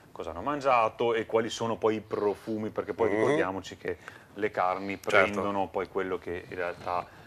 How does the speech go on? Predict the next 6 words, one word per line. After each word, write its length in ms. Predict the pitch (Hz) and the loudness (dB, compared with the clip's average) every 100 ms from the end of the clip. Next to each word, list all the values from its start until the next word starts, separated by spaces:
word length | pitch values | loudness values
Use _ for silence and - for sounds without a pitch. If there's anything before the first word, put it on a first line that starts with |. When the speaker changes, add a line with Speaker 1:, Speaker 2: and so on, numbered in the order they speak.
| - - | -20 -18
Speaker 1:
mangiano, 720 | 95 90 95 92 92 92 90 - | -8 -6 -6 -4 -4 -4 -6 -6
mangiano 340 | 92 90 92 | -8 -8 -6
le 60 | 90 | -6
bestie. 320 | 85 80 - | -6 -8 -8
Ma 120 | 123 - - - - | -6 -8 -12 -20 -8
qui, 240 | - 262 | -2 -2